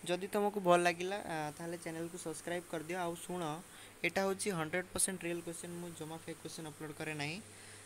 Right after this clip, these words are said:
ତ ଆଜି ପାଇଁ ଯଦି ତମକୁ ଏଇ video ଭଲ ଲାଗିଲା, ତାହେଲେ subscribe କରି ପକାଅ। ମୁଁ ଆଉ ଗୋଟେ next ଭିଡ଼ିଓରେ ଏହାର subjective ପାର୍ଟଟା ମୁଁ ତମକୁ ଦେଖେଇଦେବି।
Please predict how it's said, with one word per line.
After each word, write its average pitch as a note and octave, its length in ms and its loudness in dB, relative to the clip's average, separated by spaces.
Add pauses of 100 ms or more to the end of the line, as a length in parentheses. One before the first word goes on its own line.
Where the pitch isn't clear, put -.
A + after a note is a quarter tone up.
ତ - 220 0
ଆଜି D#3+ 340 2
ପାଇଁ G3 280 0 (120)
ଯଦି F3 260 -2
ତମକୁ F3 300 -4
ଏଇ F3 160 2
video E3 260 2
ଭଲ D#3+ 140 0
ଲାଗିଲା, D#3 320 0
ତାହେଲେ E3 240 -2
subscribe D#3+ 440 0
କରି D#3 200 -2
ପକାଅ। D#3 260 -4 (460)
ମୁଁ F#3+ 220 10
ଆଉ F3 200 12
ଗୋଟେ G#3 220 10
next G3+ 260 6
ଭିଡ଼ିଓରେ F#3 340 12
ଏହାର F3 220 12
subjective D#3+ 600 8
ପାର୍ଟଟା D#3+ 420 6
ମୁଁ D#3+ 120 2
ତମକୁ D3+ 380 2
ଦେଖେଇଦେବି। D3 540 4